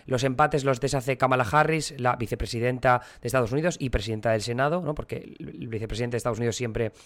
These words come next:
ejerce como presidente del Senado, y entonces, en, en este caso, lo que, mm,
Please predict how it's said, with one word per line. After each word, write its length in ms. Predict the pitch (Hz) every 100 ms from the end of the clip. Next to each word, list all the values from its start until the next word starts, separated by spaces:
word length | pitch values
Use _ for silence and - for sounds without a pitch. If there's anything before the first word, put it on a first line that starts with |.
| _
ejerce 300 | 123 143 127
como 160 | 123 120
presidente 320 | 117 123 123
del 100 | 120
Senado, 340 | 139 165 208 - - - -
y 60 | 160
entonces, 380 | 156 185 226 - - - _ -
en, 300 | 170 170 165
en 120 | 160 170
este 240 | 185 214
caso, 460 | 220 220 196 208 - - _ -
lo 420 | 156 151 143 135
que, 440 | 147 135 135 127 123
mm, 220 | 123